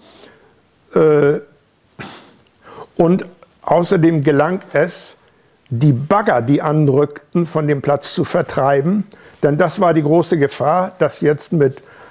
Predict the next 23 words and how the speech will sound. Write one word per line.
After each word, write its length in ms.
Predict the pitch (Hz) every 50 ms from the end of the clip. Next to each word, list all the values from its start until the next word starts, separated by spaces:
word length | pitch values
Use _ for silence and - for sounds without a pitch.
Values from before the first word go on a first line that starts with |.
| - _ _
Baggern 540 | - 135 110 139 143 143 143 180 170 165 165
das 260 | 156 156 - - -
einfach 720 | - 147 151 143 - - - 160 165 151 - - - - - _ _ _ _ _ _ _ _ _ _ _ _ _ _ _ _ _ _ _ _
irgendwo 400 | - 180 170 160 156 120 135 160
entsorgt 600 | 156 143 120 - 151 123 135 - - - - - - _ - - 147 - -
werden 460 | - 143 131 123 117 113 120 120 107
würde, 360 | 120 131 135 135 131 139 127
wie 100 | 143 151
es 160 | 131 - -
zum 160 | - - 135
Beispiel 300 | 135 131 120 - - 165
in 100 | 139 131
Kathmandu 480 | 131 - - 123 123 131 131 120 110 113
passiert 500 | - - - - - - - - - -
ist. 260 | - - - - - - - - - - - - - _
Dort 260 | - 117 131 139 143
weiß 300 | 139 135 131 131 - -
man 440 | 139 131 127 123 120 147 175 165 139
bis 220 | 135 131 117 -
heute 300 | - - 143 170 170 165
nicht, 420 | 147 123 117 113 - - - - -
äh, 540 | 151 143 131 127 127 131 147 - 156 135 131
wo, 420 | 127 131 131 131 127 127 127 127